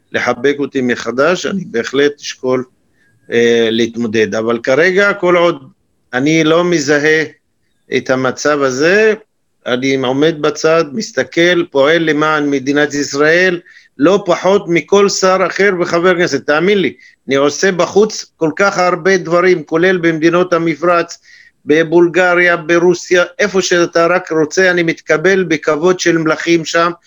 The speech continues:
שאין לאף שר, חוץ מלנתניהו, ש-, שעושה, עושים לו את הכבוד הזה. אני אומר לך, גם כשאני מחוץ לממשלה. ולכן אני אמשיך לעשות למען מדינת ישראל בלי שום קשר. אני עומד, הקמתי את המרכז הכלכלי לשלום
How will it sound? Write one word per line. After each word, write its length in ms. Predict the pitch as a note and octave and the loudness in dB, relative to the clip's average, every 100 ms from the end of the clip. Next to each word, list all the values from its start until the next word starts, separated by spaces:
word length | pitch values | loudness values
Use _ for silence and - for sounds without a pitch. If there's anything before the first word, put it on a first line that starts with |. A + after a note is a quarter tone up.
| - - | -20 -8
שאין 500 | - F#3+ F#3 B3 B3 | -2 0 0 0 2
לאף 380 | A#3+ A#3+ A#3+ - | 2 2 0 0
שר, 220 | G#3 D3+ | 0 0
חוץ 280 | - F3+ - | 0 0 0
מלנתניהו, 840 | E3 D#3+ D#3+ D#3 D#3+ D#3 B2 A#2+ | -2 0 0 0 0 0 0 -2
ש-, 120 | A#2 - _ _ | -8 -14 _ _
שעושה, 480 | - D#3 D#3 D#3+ F3+ E3+ E3 | -4 0 0 0 0 2 2
עושים 360 | D#3 - E3+ | 0 0 0
לו 80 | D3 | 0
את 120 | C#3+ | 0
הכבוד 440 | B2+ - A#2+ A#2 G#2+ | -4 -4 -4 -4 -6
הזה. 220 | G#2+ B2 | -6 -4
אני 160 | D3 D#3+ | 0 2
אומר 200 | D3 D#3 | 2 2
לך, 160 | D#3+ F3 | 0 -2
גם 340 | G3 C4+ C#4+ B3+ - _ | 0 0 0 -4 -12 _
כשאני 260 | - F3+ G3 | -4 0 2
מחוץ 400 | F3+ D3 D#3 - | 0 0 -2 -2
לממשלה. 540 | B2 A2 G2+ - G2+ G2+ _ - - _ A#3 | -4 -4 -8 -10 -12 -14 _ -20 -20 _ -2
ולכן 380 | D4+ A3 A#3+ | -2 0 0
אני 220 | G#3+ G3+ G#3+ | 2 2 0
אמשיך 300 | G3 A3+ G#3 | 0 0 2
לעשות 360 | G#3+ G#3+ A3 | 0 2 2
למען 340 | G#3 G3 G3+ G3+ | 2 0 0 0
מדינת 340 | F#3 G3+ F#3 | 2 2 2
ישראל 280 | F#3+ G3 F#3+ | 0 2 0
בלי 240 | E3+ G#3 | 0 -2
שום 200 | G3+ G3 F3 | 0 0 0
קשר. 360 | F3+ F3 E3 | 0 0 0
אני 120 | E3 | 0
עומד, 320 | F3 F3 G3+ G3+ - _ _ D3 | 0 0 0 -2 -8 _ _ -6
הקמתי 440 | D3 G3+ G3+ F#3 F3 | -2 -2 0 -2 0
את 40 | |
המרכז 500 | E3+ E3+ D#3+ F3+ E3+ | 0 0 0 0 0
הכלכלי 600 | E3 E3 D3 D#3 D3+ D#3 | 0 0 -2 0 0 0
לשלום 640 | C#3 B2+ C3 C#3 G#3 A3+ | -2 -2 0 2 2 0